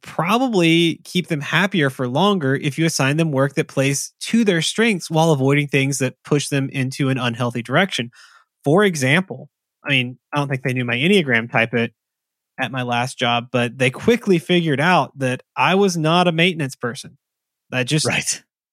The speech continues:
Speaker 1: I have no interest in that. It does not suit my personality at all. But you need someone to quickly learn something and solve problems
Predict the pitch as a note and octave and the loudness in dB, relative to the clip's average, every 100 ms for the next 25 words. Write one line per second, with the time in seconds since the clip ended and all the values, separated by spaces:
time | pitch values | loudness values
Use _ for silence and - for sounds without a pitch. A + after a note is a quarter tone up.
0 | _ C3 D3+ C#3+ C3 D3 F#3 F#3+ - C#3 | _ 0 0 2 4 4 4 2 0 -2
1 | C3 B2+ B2 B2 C3 A#2+ A#2+ B2 A#2+ B2 | 0 0 0 0 -2 -4 -4 0 2 2
2 | B2+ - - C#3 D3 C3+ C#3+ C#3 C3+ D3 | 0 -2 -2 -2 0 -2 -2 -4 -2 0
3 | F3+ B2+ A#2 B2 A#2+ C3+ E3+ C#3 - _ | 0 0 0 -2 0 2 2 0 -8 _
4 | _ _ _ _ - C#3 C#3 C3 _ _ | _ _ _ _ 2 4 2 0 _ _
5 | _ _ _ _ - B2 E3 A3 F#3 F#3+ | _ _ _ _ -8 -2 2 2 2 0
6 | F3 F3+ E3+ E3+ D3 B2+ B2+ - - E3+ | 4 4 2 0 -2 -2 -4 -6 0 0
7 | F#3+ F3+ E3 C3+ D3+ E3+ F3 - _ - | 2 2 4 2 2 0 -2 -8 _ -4
8 | F#3 F#3 F#3+ F#3+ F#3+ - _ C#3 C#3 C3+ | -2 0 2 2 0 -6 _ -4 0 0
9 | C3 C3 B2+ B2 - _ _ _ _ _ | 0 -2 -4 -8 -14 _ _ _ _ _
10 | _ - C3+ C3+ D3 - A#2+ C3+ D#3 D#3+ | _ -2 2 4 2 2 2 4 2 2